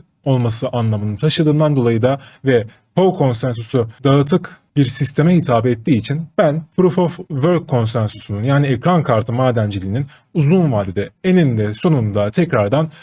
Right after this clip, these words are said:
revaçta olacağına inanıyorum. Ama bu şu anlama gelmiyor. Bakın, bu çok önemli.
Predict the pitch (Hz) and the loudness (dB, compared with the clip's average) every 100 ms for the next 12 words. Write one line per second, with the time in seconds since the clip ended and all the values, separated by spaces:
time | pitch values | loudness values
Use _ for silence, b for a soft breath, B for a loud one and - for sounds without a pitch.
0 | B 131 143 143 - 175 127 113 120 156 | B 0 2 0 0 2 2 2 0 -2
1 | - 190 156 131 104 151 185 B B B | -2 0 0 2 0 -2 -4 B B B
2 | 175 185 196 - 202 180 175 175 170 165 | 2 2 2 2 2 4 4 4 4 2
3 | 123 143 156 143 139 160 123 98 95 95 | 2 0 0 -2 0 0 0 0 -4 -6